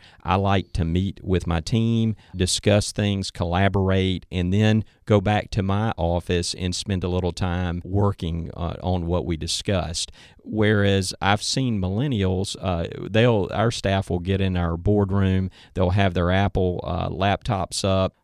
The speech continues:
they'll all be collaborating, meeting, and simultaneously, you know, working, uh, on their laptops with a,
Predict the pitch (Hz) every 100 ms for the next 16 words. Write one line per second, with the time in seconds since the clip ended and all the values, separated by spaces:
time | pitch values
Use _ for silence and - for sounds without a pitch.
0 | - 95 101 101 101 98 - - 98 95
1 | 101 98 90 87 - 90 101 95 95 95
2 | 95 95 90 87 107 107 101 98 95 85
3 | - 92 90 87 - 104 104 90 110 104
4 | 95 90 - 90 87 80 92 90 82 -
5 | 101 101 95 92 87 - 90 87 87 -
6 | 95 90 85 98 95 - 92 85 - -
7 | - - - 98 92 92 85 92